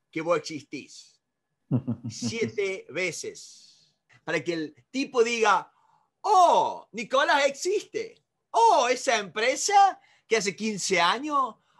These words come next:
Speaker 1: Oh, a ver, ¿y qué es lo que hace esa empresa? ¿Qué, qué me ayuda a mí?". Porque acá es,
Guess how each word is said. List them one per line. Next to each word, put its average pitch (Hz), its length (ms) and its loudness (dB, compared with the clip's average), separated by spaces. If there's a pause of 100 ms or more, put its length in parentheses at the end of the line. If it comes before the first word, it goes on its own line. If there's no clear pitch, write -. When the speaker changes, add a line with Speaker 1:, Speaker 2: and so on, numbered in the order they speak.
(120)
Speaker 1:
Oh, 277 380 4
a 185 120 4
ver, 247 380 -6 (220)
¿y 202 120 -14
qué 453 100 -2
es 523 120 6
lo 494 60 0
que 320 120 2
hace 233 260 6
esa 190 160 0
empresa? 156 680 -4 (360)
¿Qué, 240 160 -12
qué 330 120 -2
me 302 100 -4
ayuda 185 500 0
a 139 40 -6
mí?". 127 360 -12 (200)
Porque 180 220 -2
acá 302 380 2
es, 214 160 4